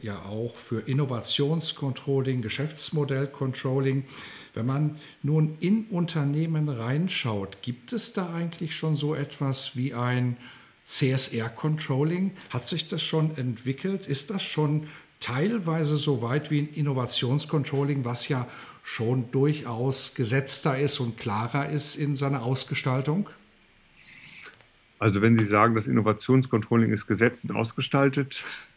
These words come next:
Speaker 2: das, das, das finde ich erstmal gut. Wir stellen halt oft fest, dass auch das im Unternehmen nicht der Fall ist. Insofern sind da vielleicht schon mal Parallelen zwischen den beiden Bereichen.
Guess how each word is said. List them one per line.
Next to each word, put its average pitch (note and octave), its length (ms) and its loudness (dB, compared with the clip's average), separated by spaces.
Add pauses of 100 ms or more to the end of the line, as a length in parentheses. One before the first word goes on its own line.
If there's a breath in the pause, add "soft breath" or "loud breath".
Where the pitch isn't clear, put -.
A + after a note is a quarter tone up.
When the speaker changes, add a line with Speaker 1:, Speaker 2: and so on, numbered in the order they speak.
(160 loud breath)
Speaker 2:
das, - 380 0
das, - 280 2
das A2+ 200 2
finde C#3+ 220 6
ich A#2 120 2
erstmal A#2+ 340 4
gut. C#3 320 8
Wir B2+ 80 6
stellen A#2+ 320 4
halt A#2+ 180 0 (140)
oft A#2+ 260 -4
fest, C3 220 0
dass C#3 140 -2
auch A#2+ 280 -4
das - 560 0
im B2 140 8
Unternehmen B2+ 480 6
nicht B2 180 2
der A2 100 -2
Fall E3+ 240 4
ist. F#2+ 140 2
Insofern G#2 300 2
sind A#2 100 2
da A#2+ 80 0
vielleicht A#2 440 0
schon C3+ 100 0
mal A#2 160 6
Parallelen A#2 720 4
zwischen A2 320 0
den A2+ 220 2
beiden A2+ 260 4
Bereichen. A#2+ 560 -2